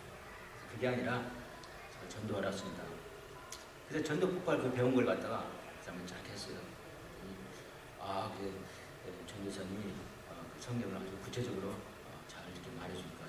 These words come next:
참 좋다고. 그래서, 어, 좀 좋아하시더라고요. 그리고 또 그 아이, 아, 그, 어, 분의 아들 이름도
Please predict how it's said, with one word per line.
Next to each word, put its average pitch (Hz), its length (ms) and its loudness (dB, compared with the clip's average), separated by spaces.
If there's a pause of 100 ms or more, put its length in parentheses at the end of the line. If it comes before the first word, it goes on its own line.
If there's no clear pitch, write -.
참 - 80 -8 (100)
좋다고. - 340 -6 (1000)
그래서, 110 220 -8 (800)
어, - 100 -4 (1040)
좀 - 100 -10 (760)
좋아하시더라고요. - 600 2 (720)
그리고 156 140 0
또 151 120 2
그 151 160 8
아이, 135 520 8 (260)
아, - 160 -2
그, 131 340 8 (520)
어, 113 500 6
분의 127 160 8
아들 - 320 8
이름도 123 280 8